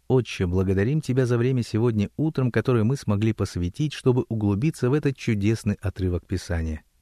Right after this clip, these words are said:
Твое слово всегда насыщает наши души и ободряет. Я молю Тебя, Господь, чтобы мы до конца осознали чистую истину этого текста, и чтобы она сделала нас способным не только радоваться и поклоняться Тебе с еще большей свободой и большим знанием,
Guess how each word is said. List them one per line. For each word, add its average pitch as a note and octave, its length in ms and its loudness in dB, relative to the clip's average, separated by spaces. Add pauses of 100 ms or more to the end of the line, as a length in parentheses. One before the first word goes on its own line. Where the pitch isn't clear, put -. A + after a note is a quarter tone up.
(260)
Твое G2+ 260 4
слово D3 360 2
всегда A2+ 440 0
насыщает C3 680 0
наши A2 340 0
души G#2+ 640 -2
и G#2+ 100 -2
ободряет. F#2+ 760 -2 (340)
Я G#2 160 4
молю G2+ 240 2
Тебя, A#2+ 240 0
Господь, A#2 380 0
чтобы G#2 260 2
мы C3+ 160 4
до B2+ 120 0
конца A2+ 420 2
осознали B2 560 0
чистую C3+ 460 -2
истину C3 480 0
этого B2+ 320 2
текста, - 560 -6 (480)
и G#2 80 -2
чтобы C#3+ 280 2
она C3+ 160 2
сделала A#2+ 460 2
нас B2+ 240 0
способным A#2+ 580 2
не F#2+ 120 2
только D3 420 0
радоваться C3 480 2
и A#2+ 60 2
поклоняться A2 580 0
Тебе G#2 300 0
с - 100 -8
еще F#2+ 240 0
большей C3 320 0
свободой B2 460 2
и G2 180 -2
большим G2 420 2
знанием, F#2+ 560 0